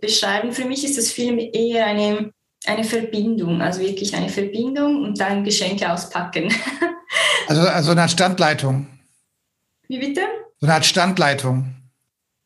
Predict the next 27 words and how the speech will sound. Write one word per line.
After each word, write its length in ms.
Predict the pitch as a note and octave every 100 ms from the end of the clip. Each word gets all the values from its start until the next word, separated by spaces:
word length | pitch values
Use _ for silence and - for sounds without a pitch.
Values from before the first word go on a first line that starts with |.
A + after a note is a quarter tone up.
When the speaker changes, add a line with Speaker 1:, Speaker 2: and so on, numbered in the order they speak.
| _ _ _ _
Speaker 1:
Ja, 520 | A#3 B3 A3+ A#3 A#3+
genau, 640 | - G#3 F3 E3 F3+ - -
ja. 320 | F#3 F3 - - _ _ _
Speaker 2:
Okay, 440 | C#3 C3 C#3+ E3+ E3+ - -
ja. 240 | C3+ C3 - - - - - - _
Also, 300 | C#3 C3+ D3+
ähm, 600 | D#3 D#3+ D3 D3+ D3+ D3 - - - _ _ -
also 140 | D3
ich 100 | D3
weiß, 280 | D3 D#3 E3
dass 300 | E3 D3+ -
ich 220 | F3 -
rede 280 | F3+ F3 D#3+
ja 200 | D#3+ D3
viele, 760 | D#3 F3 F3+ E3+ E3 - D3 D#3+ -
oft 520 | E3 E3+ - - -
und 200 | D3+ D3
viel 280 | - F3+ F3+
mit 180 | E3+ D3+
Menschen, 360 | D#3+ E3 E3+
die 120 | D#3+
hochsensibel 680 | D#3+ D#3+ - D#3 D3+ D#3+ D#3
sind 260 | D3+ D#3 D3+
und 140 | C#3+
die 120 | D3
hochspirituell 920 | D3 D3+ D#3 - D3+ C#3+ C#3+ C#3+ D3 D3
sind. 320 | D3+ D3